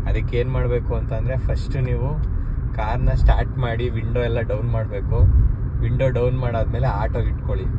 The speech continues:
ಆಟೋಗೆ ಇಟ್ಮೇಲೆ ಅದು ಏನ್ ಮಾಡುತ್ತೆ ಅಂದ್ರೆ, ಏರ್ ಟೆಂಪರೇಚರ್ ನೋಡ್ಕೊಂಡು ಬ್ಲೋವರ್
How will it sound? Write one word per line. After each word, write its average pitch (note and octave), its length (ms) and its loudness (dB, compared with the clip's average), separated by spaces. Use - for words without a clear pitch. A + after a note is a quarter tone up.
ಆಟೋಗೆ C3 380 2
ಇಟ್ಮೇಲೆ - 720 2
ಅದು A2+ 160 -4
ಏನ್ C3+ 240 -2
ಮಾಡುತ್ತೆ C3 420 -2
ಅಂದ್ರೆ, B2+ 640 -2
ಏರ್ C3+ 200 -4
ಟೆಂಪರೇಚರ್ B2+ 520 -4
ನೋಡ್ಕೊಂಡು A#2+ 480 0
ಬ್ಲೋವರ್ B2 400 0